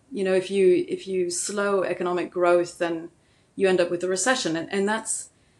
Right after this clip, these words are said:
I think, one of the first things that I always want to clarify with people is that degrowth is planned,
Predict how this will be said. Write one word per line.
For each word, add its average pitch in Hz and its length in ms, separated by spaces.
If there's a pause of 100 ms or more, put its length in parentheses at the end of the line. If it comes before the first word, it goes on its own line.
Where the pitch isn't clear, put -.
(260)
I 202 100
think, 202 220
one 214 140
of 202 80
the 196 80
first 226 360
things 214 200
that 190 100
I 185 120
always 180 280
want 190 200
to 185 60
clarify 214 600
with 165 240
people 170 320
is 170 140
that 175 200
degrowth 208 420
is 180 160
planned, 208 720